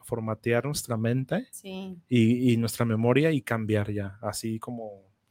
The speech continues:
Speaker 1: verlo desde otro, desde otra perspectiva.
Speaker 2: Yo creo que hasta por conveniencia propia, para estar bien tú. Ya la otra persona, a lo mejor,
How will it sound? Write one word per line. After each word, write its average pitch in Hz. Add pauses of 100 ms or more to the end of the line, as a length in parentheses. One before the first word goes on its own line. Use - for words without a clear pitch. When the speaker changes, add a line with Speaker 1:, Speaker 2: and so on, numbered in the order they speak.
(220)
Speaker 1:
verlo 135
desde 110
otro, 113
desde 110
otra 107
perspectiva. 101 (460)
Speaker 2:
Yo 220
creo 226
que 247
hasta 247
por -
conveniencia 220
propia, 170 (500)
para 214
estar 233
bien 254 (120)
tú. 214 (360)
Ya 208
la 254
otra 262
persona, 262
a -
lo 208
mejor, 240